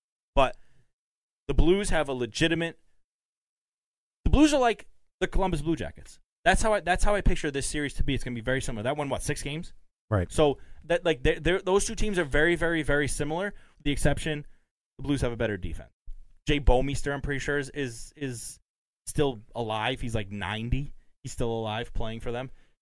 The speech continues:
Speaker 1: And, I say ninety, he's probably forty. But
Speaker 2: I take it.
Speaker 1: but they're a better defensive, they're a better defensive team than Columbus, but,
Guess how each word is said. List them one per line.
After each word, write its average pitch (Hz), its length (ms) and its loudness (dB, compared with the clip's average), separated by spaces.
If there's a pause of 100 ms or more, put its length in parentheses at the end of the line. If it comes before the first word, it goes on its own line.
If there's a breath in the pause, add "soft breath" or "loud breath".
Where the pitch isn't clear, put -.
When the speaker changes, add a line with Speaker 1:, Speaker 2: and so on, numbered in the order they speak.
(280)
Speaker 1:
And, 127 400 -4 (1400)
I - 40 -10
say - 80 -6
ninety, 67 200 -14
he's - 80 -16
probably - 240 -16
forty. 55 260 -16 (1400)
But 131 240 2 (240)
Speaker 2:
I 120 80 2
take 113 220 4
it. 117 120 2 (640)
Speaker 1:
but 131 240 2 (1300)
they're 151 240 2
a 151 100 0
better 151 340 4
defensive, 139 520 2
they're 151 120 6
a 151 60 6
better 160 260 4
defensive 165 360 -4
team 151 200 -2
than 151 120 -6
Columbus, 147 440 -6
but, - 220 -4